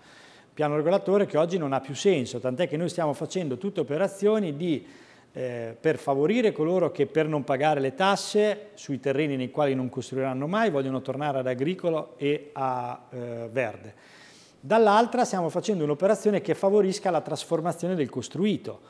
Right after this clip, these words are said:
perché quella è la sfida. Il bonus cento e dieci, eh, per cento sulla ristrutturazione edilizia va nella direzione giusta, perché spinge l'edilizia verso la riqualificazione dell'esistente.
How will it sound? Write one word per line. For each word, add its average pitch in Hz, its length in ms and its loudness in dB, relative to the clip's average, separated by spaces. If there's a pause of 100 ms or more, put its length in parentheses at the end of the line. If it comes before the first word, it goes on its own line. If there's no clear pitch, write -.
(240)
perché 139 380 -2
quella 196 380 6
è 135 60 2
la 131 120 0
sfida. 117 460 -6
Il 120 100 -6
bonus 190 320 2
cento 165 300 -4
e 156 60 -2
dieci, 170 600 0 (360)
eh, 139 220 0
per 151 240 2
cento 127 600 0
sulla 160 240 0
ristrutturazione 151 640 -2
edilizia 202 480 2
va 151 140 2
nella 170 200 2
direzione 131 440 -2
giusta, 156 400 -2
perché 123 440 -4 (200)
spinge 170 480 -2
l'edilizia 185 520 0
verso 143 360 0
la 143 100 0
riqualificazione 135 720 -4
dell'esistente. 127 800 -4